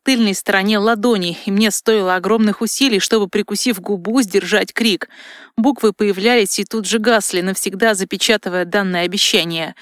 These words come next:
«Я, маркиза Ольга Савельевна Левшина, кровью клянусь быть верной ее императорскому величеству Екатерине Дмитриевне, залогом клятвы оставляю свою жизнь».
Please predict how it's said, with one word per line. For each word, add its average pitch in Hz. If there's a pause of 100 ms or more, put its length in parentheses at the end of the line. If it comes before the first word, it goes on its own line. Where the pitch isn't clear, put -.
(380)
«Я, 220
маркиза 208
Ольга 196
Савельевна 196
Левшина, 202 (320)
кровью 220
клянусь 214
быть 202
верной 196
ее 190
императорскому 202
величеству 214
Екатерине 208
Дмитриевне, 185 (280)
залогом 196
клятвы 220
оставляю 185
свою 185
жизнь». 165